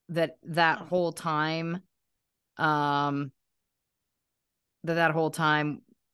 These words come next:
Speaker 1: was tough for her because she was kind of, like, very devastated by breakups in general, that it was, like, really,
Speaker 2: Sure.
Speaker 1: really hard on her.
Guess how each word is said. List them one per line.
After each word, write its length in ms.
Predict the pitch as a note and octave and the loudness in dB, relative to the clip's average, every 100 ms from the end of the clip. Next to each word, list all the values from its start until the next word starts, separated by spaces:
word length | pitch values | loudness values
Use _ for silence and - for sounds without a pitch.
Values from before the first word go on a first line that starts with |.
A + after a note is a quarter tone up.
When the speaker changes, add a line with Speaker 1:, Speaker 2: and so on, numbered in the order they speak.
| _ _ _ - | _ _ _ -6
Speaker 1:
was 220 | E3 C3 | -6 -4
tough 260 | F3 E3+ | 0 0
for 120 | - D#3+ | 2 4
her 180 | D#3 | 4
because 260 | D3 D#3 D3+ | 4 0 -4
she 140 | - | -4
was 240 | D3 D3+ - | -4 -4 -6
kind 300 | - D3+ C#3+ | -4 -4 -2
of, 80 | C#3 | -2
like, 320 | C3+ B2 - | -4 -4 -10
very 720 | D#3+ C3 C3+ F3 F3 E3+ D#3+ | -12 -10 0 4 8 8 6
devastated 600 | C#3 C#3+ C3+ D3 D#3+ D#3 D3 | 4 2 2 0 2 2 4
by 120 | C3+ | 2
breakups 460 | C3 C3+ C#3 B2+ | 2 -2 -2 -6
in 120 | D3 B2 | -4 -2
general, 460 | B2+ C3 D3+ F3 | -2 0 2 2
that 100 | E3 C3+ | 2 -2
it 60 | |
was, 180 | - C3 | -4 -10
like, 120 | B2 D3 | -10 -8
really, 560 | C#3 C3+ D#3 D#3 C#3 | -10 -2 2 2 2
Speaker 2:
Sure. 60 | C#3 | 0
Speaker 1:
really 220 | D3 C#3 | 0 -2
hard 340 | B2+ C#3 B2+ C#3+ | -4 -2 0 0
on 180 | E3+ F3 | 0 0
her. 300 | G#3 A3+ | 2 2